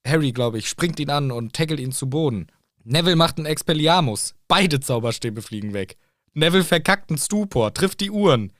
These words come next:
Und dann kommt da ein Loop. Jetzt verschwindet die Maske, also wir haben doch eine Maske. Und da fällt jetzt dieser Dude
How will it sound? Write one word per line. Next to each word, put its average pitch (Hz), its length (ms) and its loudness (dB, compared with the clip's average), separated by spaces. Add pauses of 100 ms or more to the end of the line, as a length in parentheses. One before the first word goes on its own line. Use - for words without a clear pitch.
Und 131 200 -4
dann 147 360 2 (180)
kommt 135 320 2
da 110 100 0
ein 101 200 -4
Loop. 113 380 -6 (360)
Jetzt 131 220 -2
verschwindet 135 460 0
die 120 80 -4
Maske, 110 420 -2
also 120 160 -4
wir 113 80 -2
haben 117 100 -4
doch 127 160 -4
eine 120 80 -2
Maske. 107 400 -4
Und 135 260 -4
da 180 300 4
fällt 156 320 -2
jetzt - 240 -6
dieser 127 240 -4
Dude 202 500 -2